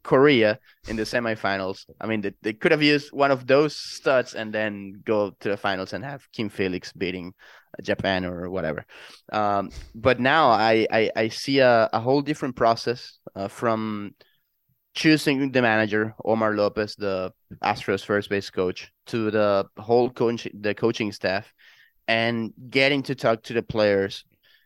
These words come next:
since July, I think it was, when, when Omar was named, and,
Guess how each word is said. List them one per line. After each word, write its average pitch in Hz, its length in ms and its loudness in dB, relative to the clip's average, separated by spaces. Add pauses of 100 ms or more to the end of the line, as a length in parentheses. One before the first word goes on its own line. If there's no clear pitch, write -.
(160)
since 117 800 -2 (120)
July, 120 580 2 (140)
I 123 100 0
think 131 240 0
it 131 100 0
was, 131 440 4
when, 104 360 -2
when 104 160 -2
Omar 113 380 0
was 110 240 -2
named, 120 340 -4 (640)
and, 107 480 -6